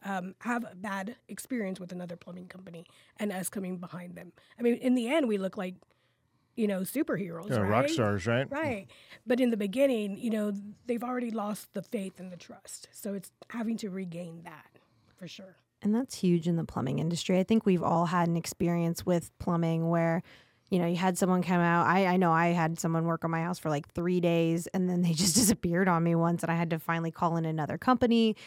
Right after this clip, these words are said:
Speaker 3: and they fixed it for the same amount of money I had already spent. So if I just called them the first time,
Speaker 1: Right.
Speaker 3: I would have only spent that money once.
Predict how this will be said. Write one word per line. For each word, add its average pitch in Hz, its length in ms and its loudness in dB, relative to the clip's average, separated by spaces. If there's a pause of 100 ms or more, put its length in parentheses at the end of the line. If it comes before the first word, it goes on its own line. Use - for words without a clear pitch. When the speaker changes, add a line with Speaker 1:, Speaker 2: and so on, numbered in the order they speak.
(140)
Speaker 3:
and 190 120 2
they 180 80 2
fixed - 360 0
it - 140 0
for 185 160 0
the 214 100 8
same 381 220 4
amount 320 260 4
of 262 60 6
money 190 260 6
I 185 60 6
had 196 180 6
already 180 320 4
spent. 165 440 0
So 175 100 2
if 160 140 0
I 165 100 2
just 160 260 -4 (260)
called 170 340 -2
them 160 180 2
the 147 80 0
first 190 400 2
time, 147 480 2
Speaker 1:
Right. 175 320 -6 (480)
Speaker 3:
I 170 80 6
would 156 120 2
have 160 80 0
only 156 180 0
spent 160 260 -2
that - 160 0
money 160 240 0
once. 170 600 -2